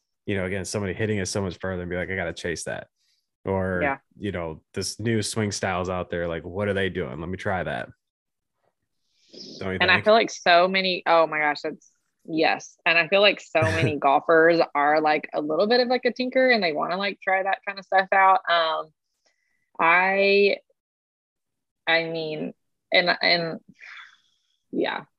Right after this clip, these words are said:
Speaker 2: it, there's so much of that indie out there. I mean, and whatever it, the, the best at that point, whoever is doing that and doing it really well. I mean, hey, like, Bryson DeChambeau out here is, you know, like,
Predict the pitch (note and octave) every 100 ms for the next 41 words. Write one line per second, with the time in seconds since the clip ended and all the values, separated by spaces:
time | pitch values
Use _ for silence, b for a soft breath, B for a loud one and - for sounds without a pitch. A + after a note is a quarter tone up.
0 | _ _ _ - E3 - E3+ E3 - E3+
1 | E3 D#3 D#3 - D3+ D3+ C#3+ - E3 D#3+
2 | F3 - - E3+ E3+ E3+ - E3 D#3 F3
3 | F3+ F#3 E3+ D#3+ - D3 - C#3+ - -
4 | - D3 - - - D#3 D#3 - - D#3+
5 | D#3 D#3 - D3+ E3 E3 D#3+ D3 D#3+ D#3
6 | D3+ D3+ D#3 C#3+ D#3 D#3 E3 D#3+ D3+ D#3
7 | D#3 D3+ D3+ - B B B E3+ D#3+ D#3+
8 | D#3 - E3+ D#3 D3+ C#3 C#3+ D#3 D3+ D3+
9 | D3+ D3+ - D3+ D3 D#3 C#3+ C#3+ D3 C#3+
10 | D3 - D#3 E3+ D#3+ E3